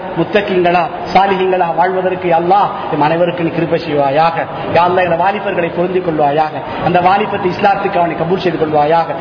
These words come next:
அந்த வாலிபர்களை தக்குவா உள்ள மக்களாக்கி வைப்பாயாக, தொழுகை ஆளிகளாக்கி வைப்பாயாக. அந்த வாலிபத்தை இஸ்லாத்துக்கு அவனை நீ பொருந்திக் கொள்வாயாக.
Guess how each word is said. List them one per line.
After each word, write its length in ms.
அந்த 140
வாலிபர்களை 440
தக்குவா 280
உள்ள 140
மக்களாக்கி 460
வைப்பாயாக, 520
தொழுகை 300
ஆளிகளாக்கி 440
வைப்பாயாக. 600
அந்த 140
வாலிபத்தை 720
இஸ்லாத்துக்கு 420
அவனை 280
நீ 200
பொருந்திக் 340
கொள்வாயாக. 600